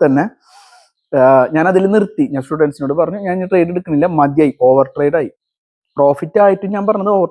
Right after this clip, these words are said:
ട്രേഡ് ആയിന്ന്. അഞ്ചാമത്തെ ട്രേഡ് അറുപത് പോയിന്റ്, അറുപത് പോയിന്റ് മേലെ പോയി, പക്ഷെ അറുപത് പോയിന്റ്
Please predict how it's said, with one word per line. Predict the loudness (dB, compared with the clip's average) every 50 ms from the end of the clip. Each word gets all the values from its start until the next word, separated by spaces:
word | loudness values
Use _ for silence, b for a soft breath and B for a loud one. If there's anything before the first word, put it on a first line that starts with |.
| 0
ട്രേഡ് | 0 0 0
ആയിന്ന്. | 0 -2 -4 -4 -8 -10 _ _ _ _ _ b b b b b b b
അഞ്ചാമത്തെ | 0 0 0 0 2 2 4 4 4 4 2 0 0 -2
ട്രേഡ് | -2 0 0 2 4 4 2 2 0 -2 0 0
അറുപത് | 2 2 2 0 0 -2 0 0 -2 0 0 2 2
പോയിന്റ്, | 2 2 2 0 -4 -4 -2
അറുപത് | -2 2 2 2 2 4
പോയിന്റ് | 2 0 0 0
മേലെ | -2 0 0 2
പോയി, | 2 0
പക്ഷെ | 0 -2 -6 -2 0
അറുപത് | 0 2 2 0 0 -2 0 -2 0 -2 -2 -2 0
പോയിന്റ് | 0 0 0 0 -2 -8 -10